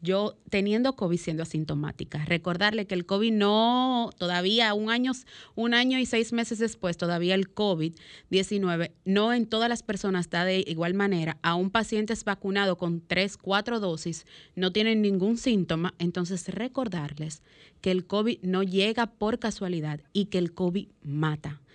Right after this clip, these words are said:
Si no, veamos las cifras del dos mil veinte e inicios de,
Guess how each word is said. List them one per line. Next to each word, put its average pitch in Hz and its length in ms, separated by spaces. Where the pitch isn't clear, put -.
Si 196 240
no, 214 340
veamos 202 460
las 226 180
cifras 190 360
del 175 160
dos 175 180
mil 208 260
veinte 202 560
e 185 100
inicios 190 380
de, 156 320